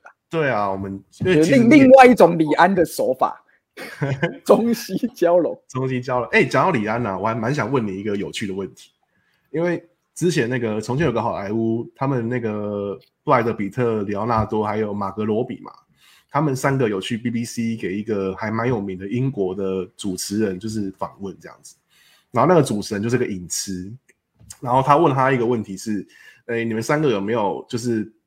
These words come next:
Speaker 2: 羞于承认的，从来没有看过的那个经典电影这样子？然后那个布莱德彼特就讲的那个《乱世佳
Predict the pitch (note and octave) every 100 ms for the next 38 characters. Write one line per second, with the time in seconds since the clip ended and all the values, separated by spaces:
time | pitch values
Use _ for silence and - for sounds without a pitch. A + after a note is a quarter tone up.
0 | _ - - E3 E3 C#3+ A#2 - A2 G2+
1 | C3 A2 G2 F2+ - _ _ - A#2 A#2+
2 | B2+ B2+ G#2+ - A#2 A#2+ A2 G2+ F#2 F#2
3 | - A2 G2+ F#2+ F#2 F#2+ F#2 F#2 F#2 F2+
4 | - _ _ _ - C#3+ D3 C3 E2+ A#2+
5 | F#2+ - - - _ _ _ _ - _
6 | _ _ _ _ _ _ _ G#2+ A#2+ C#3
7 | A#2 A2+ G2 - B2 A2 G2 G2 F#2+ -
8 | C3+ A2+ F#2+ - A2 A2 F2 D#2+ E2 E2
9 | - - G2 G#2 A2+ - G#2 F2+